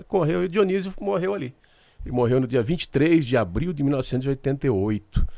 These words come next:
É, quando nós tínhamos, nós tínhamos um mês de Educadora, nós éramos da Rádio Brasil e fomos aí com a equipe lá pra Rádio Educadora pra fazer um novo,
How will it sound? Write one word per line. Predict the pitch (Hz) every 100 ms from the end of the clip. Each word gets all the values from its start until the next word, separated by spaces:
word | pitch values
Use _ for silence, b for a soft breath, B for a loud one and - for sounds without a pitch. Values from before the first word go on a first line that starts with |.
| b b b
É, | - 92
quando | 92 101 104
nós | 110
tínhamos, | - 113 101
nós | 98
tínhamos | 170 170
um | 220
mês | 190 185
de | 139
Educadora, | 104 101 90 87 87
nós | 98
éramos | 104 98
da | 101
Rádio | 90 101
Brasil | 98 117 104 139
e | 190
fomos | - 247 240
aí | 208
com | 190 247
a |
equipe | 180 - 185 -
lá | 110
pra | 113 98
Rádio | 104 95
Educadora | 95 107 90 107 120 b b b -
pra | -
fazer | - 120 101
um | 120 120
novo, | 117 139 139